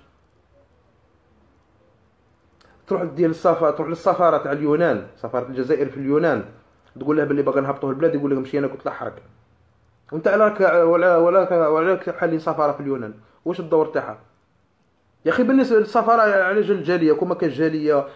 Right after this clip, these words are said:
وناس جزائريين في اليونان ما تحلوش نتوما سفارة، لازم تكفلوا بهذا الناس. هذا الناس مساكين الح-، الحراقة اللي هم ينحرقوا ذمة في ال-،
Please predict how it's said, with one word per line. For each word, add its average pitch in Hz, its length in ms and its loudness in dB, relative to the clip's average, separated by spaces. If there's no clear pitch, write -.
وناس 151 280 2
جزائريين 139 440 2
في 135 80 -8
اليونان 202 300 0
ما 294 100 0
تحلوش 311 280 2
نتوما 277 200 -2
سفارة، 214 400 -2
لازم 135 260 -2
تكفلوا 247 360 -4
بهذا 247 160 0
الناس. 220 320 -2
هذا 190 160 0
الناس 202 240 0
مساكين 180 360 -2
الح-، 165 120 -6
الحراقة 185 420 -2
اللي 196 120 0
هم 170 120 -2
ينحرقوا 165 420 -2
ذمة 147 240 -2
في 139 100 -6
ال-، 131 160 -6